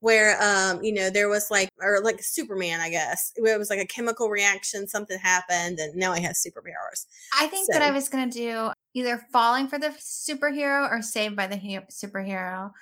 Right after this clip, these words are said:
Speaker 2: but
Speaker 1: Okay.
Speaker 2: I've definitely loved Saved by the Villain.
Speaker 1: I love that one too.
Speaker 2: Even
Speaker 1: That
Speaker 2: though
Speaker 1: was
Speaker 2: you,
Speaker 1: my
Speaker 2: Forced
Speaker 1: favorite.
Speaker 2: by the Villain sounds really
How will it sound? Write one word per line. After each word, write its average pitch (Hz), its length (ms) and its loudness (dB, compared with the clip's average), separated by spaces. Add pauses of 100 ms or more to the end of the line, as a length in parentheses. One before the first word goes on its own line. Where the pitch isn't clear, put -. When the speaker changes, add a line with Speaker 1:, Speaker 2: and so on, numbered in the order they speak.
(120)
Speaker 2:
but 202 120 -2
Speaker 1:
Okay. 240 100 8
Speaker 2:
I've 214 320 0
definitely 247 500 0
loved 202 580 -2
Saved 202 560 0
by 190 140 -2
the 185 80 -6
Villain. 180 520 -6 (140)
Speaker 1:
I 190 100 -6
love 170 260 -4
that 160 180 -6
one 165 140 -10
too. - 160 -6
Speaker 2:
Even 311 160 4
Speaker 1:
That 381 80 8
Speaker 2:
though 370 60 4
Speaker 1:
was 311 120 0
Speaker 2:
you, - 0 -
Speaker 1:
my - 100 0
Speaker 2:
Forced 339 420 6
Speaker 1:
favorite. - 60 -10
Speaker 2:
by 359 240 8
the 339 60 -6
Villain 349 440 4
sounds 247 500 -2
really 233 720 -8